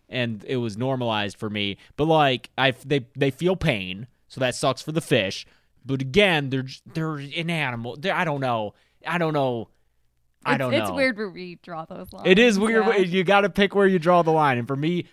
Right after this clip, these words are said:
Speaker 1: fish is, like, on the line. Bugs, fuck 'em.
Speaker 2: We'll, we'll, we'll talk about it some more, but apparently spiders were not harmed in the making
Speaker 1: I find
Speaker 2: of
Speaker 1: that
Speaker 2: this
Speaker 1: shocking.
Speaker 2: film.
Speaker 1: There are
Speaker 2: I
Speaker 1: shots in this movie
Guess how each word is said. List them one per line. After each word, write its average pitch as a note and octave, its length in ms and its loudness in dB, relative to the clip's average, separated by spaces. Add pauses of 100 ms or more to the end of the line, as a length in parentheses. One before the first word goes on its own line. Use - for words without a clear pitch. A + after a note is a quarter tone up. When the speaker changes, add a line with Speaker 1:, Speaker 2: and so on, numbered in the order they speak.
Speaker 1:
fish E3+ 340 -4
is, D3 160 -4
like, C#3 300 -2
on D#3 240 0
the E3+ 80 2
line. F#3 300 2
Bugs, D#3 420 2 (100)
fuck A#2 240 -6
'em. G#2 240 -14
Speaker 2:
We'll, D4 300 8
we'll, D#4 340 2
we'll C4+ 220 -4
talk C#4+ 360 -2
about A#3+ 300 0
it A3 160 -8
some A3 220 -6
more, G#3 400 -2
but G3 340 -2
apparently G#3 560 -6
spiders A#3+ 600 -4
were A3+ 180 -4
not A3 380 -2
harmed C#4+ 420 2
in C4 120 0
the B3+ 100 -2
making C#4 320 2
Speaker 1:
I C#4 40 -2
find D#3+ 180 4
Speaker 2:
of - 20 0
Speaker 1:
that A#2 160 2
Speaker 2:
this G#2 100 -8
Speaker 1:
shocking. A#2+ 840 2
Speaker 2:
film. F2+ 60 -16
Speaker 1:
There F3 180 2
are F3+ 100 4
Speaker 2:
I G#3+ 160 4
Speaker 1:
shots F#3 340 2
in F#3 120 -2
this D#3 180 -2
movie C#3+ 400 0